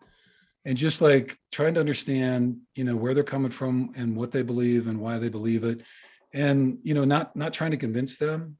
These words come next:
not trying to do anything except listen to them and just try to understand where they're coming from, you know, which I think, you know, and I end up learning things that I, maybe I didn't know. Maybe there were things in their life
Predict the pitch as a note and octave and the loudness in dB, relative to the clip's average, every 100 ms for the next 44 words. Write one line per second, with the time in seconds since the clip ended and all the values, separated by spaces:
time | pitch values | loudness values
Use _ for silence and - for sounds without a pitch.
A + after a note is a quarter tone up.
0 | - C3 B2+ C#3 B2 A#2+ B2+ C3+ C3 C3+ | -8 -6 -4 -2 -2 0 0 0 -2 -2
1 | A#2 - A#2 A2+ A2+ - C#3+ C3 C3 C3+ | -2 -4 -6 -6 -8 -6 -8 -8 -6 -4
2 | B2+ B2 - - - _ - B2 A#2+ B2 | -2 -4 -8 -20 -20 _ -8 -4 -2 -4
3 | - B2 A#2+ A2+ A2 B2 A#2+ A2+ G#2+ G#2 | -2 0 0 0 -2 -4 -2 -2 -4 -4
4 | A#2+ G#2+ - G#2+ G#2 A2+ - B2+ B2+ B2+ | -6 -6 -8 -6 -6 -6 -4 0 0 0
5 | C#3+ D#3 C#3+ - - - - F#3 F#3+ C3+ | 0 2 0 0 -8 -10 -2 4 4 6
6 | C#3+ D3 A2 B2+ C#3 C3 C#3+ C#3+ C#3 - | 4 4 2 0 0 0 0 0 -2 -8
7 | - C3 A#2 C3 B2+ B2 A#2+ B2+ B2+ B2+ | -10 -6 -6 -4 -2 0 0 0 0 0
8 | C3 C3+ C#3 B2 A#2+ A#2+ A2+ B2+ A#2+ A#2+ | 0 0 0 -2 0 -2 -2 -4 -2 -4
9 | B2 A#2+ B2 A#2+ | -2 -2 -2 -6